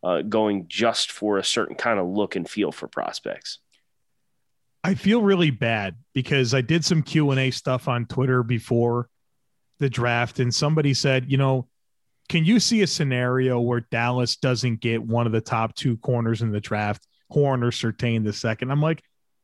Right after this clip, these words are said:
Speaker 2: "I think there's a slim chance, but I think you're gonna have one of them in play at number ten overall." And lo and behold, Panthers pick Horn at eight, the Broncos pick Surtain at nine,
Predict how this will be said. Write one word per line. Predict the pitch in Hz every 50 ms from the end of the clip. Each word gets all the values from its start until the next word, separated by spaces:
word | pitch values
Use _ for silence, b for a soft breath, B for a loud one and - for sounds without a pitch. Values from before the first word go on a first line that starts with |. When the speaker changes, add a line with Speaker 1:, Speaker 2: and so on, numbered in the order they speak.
| _ _ _ _ _
Speaker 2:
"I | - 370
think | - - 247 202 -
there's | 185 147 139 117
a | 117 123
slim | - - - - - 156 185 214 254 247 165
chance, | - - 151 139 135 123 -
but | - 156 147 143
I | 156 - 311
think | - 220 202 - -
you're | 175 151
gonna | 135 131 123 120
have | 117 139 147 139 135 131 117 104 107 - _ _ _ _ _ _
one | - 127 139 170 196 196 190
of | 180 139
them | 127 147 139 135 131
in | 127 120 113
play | - - 135 139 139 135 131
at | 123 120
number | 131 131 131 127 120 117
ten | 117 - - 147 139 131
overall." | 127 120 120 110 110 107 117 127 127 117 107 98 - - _ _ _ _ _ _ _ _ _
And | - 104 98
lo | 107 127 156 180
and | 175 160
behold, | 156 135 147 127 101 80 78 - - - _
Panthers | - 131 139 139 127 143 131 -
pick | - 160 147 120 -
Horn | - 151 160 160 156 143
at | 135 143
eight, | 175 196 202 - - _ _ _ _ _ _ _ _ _ _ -
the | - 123 120
Broncos | 113 123 151 147 151 160 156 - 165 160 -
pick | - - 175 165 -
Surtain | - - 156 139 - 170 165 165 170 170 170 165 160
at | 160 156 151 156
nine, | 160 160 165 175 175 175 175 175 170